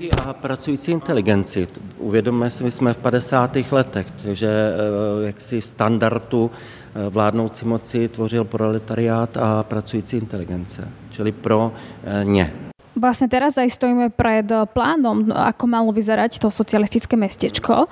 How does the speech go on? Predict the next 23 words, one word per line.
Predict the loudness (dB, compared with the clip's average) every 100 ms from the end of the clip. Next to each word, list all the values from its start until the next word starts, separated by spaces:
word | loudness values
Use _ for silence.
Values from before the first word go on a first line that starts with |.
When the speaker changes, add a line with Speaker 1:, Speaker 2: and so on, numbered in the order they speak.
| -4 -16 -16 -2
Speaker 2:
A | 2 4 6 4 2 -2
lu-, | 0 0
človek | 0 2 2 4
si |
to | 2
teda | 2 2
bude | 2 4
vedieť | 2 2 2
aj |
predstaviť, | 2 0 0 0 2 2 0 -2
eh, | 0
ako, | 2 2 2 2 2
eh, | 2
ako | 2 4 2 2
vyzerali | 2 2 2
tie | 2 2
budovy | 2 2 2
a | 2
dokonca | 2 2 0 2 2 2
je | 2
tu | 2
aj | 2 4
nejaká | 2 2 0